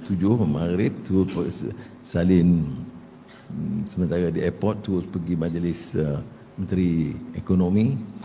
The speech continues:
Ya, tu saya ingat cukup lah. Lepas tu nak pergi cek lagi, tak payahlah. Hmm, mudah-mudahan baik. Kalau tak baik, yang kena marah saya.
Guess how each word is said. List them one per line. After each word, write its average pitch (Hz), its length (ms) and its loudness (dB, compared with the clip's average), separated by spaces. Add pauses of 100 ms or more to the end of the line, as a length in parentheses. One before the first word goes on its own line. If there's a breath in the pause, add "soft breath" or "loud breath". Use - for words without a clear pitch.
(420 loud breath)
Ya, 80 140 -4 (240)
tu - 80 -2 (260)
saya 101 300 -4
ingat - 80 -6
cukup 95 240 0
lah. 87 80 2
Lepas 95 240 0
tu 98 80 0
nak 101 160 0
pergi 104 240 0
cek 107 160 2
lagi, 104 160 -2
tak 80 160 -6
payahlah. 76 400 -4 (960)
Hmm, 65 480 0 (480)
mudah-mudahan 110 500 6 (300)
baik. 78 320 -2
Kalau 95 400 4 (400 loud breath)
tak 87 160 0
baik, 117 240 6
yang 98 80 6 (160)
kena 104 160 4
marah 113 240 8
saya. 135 320 8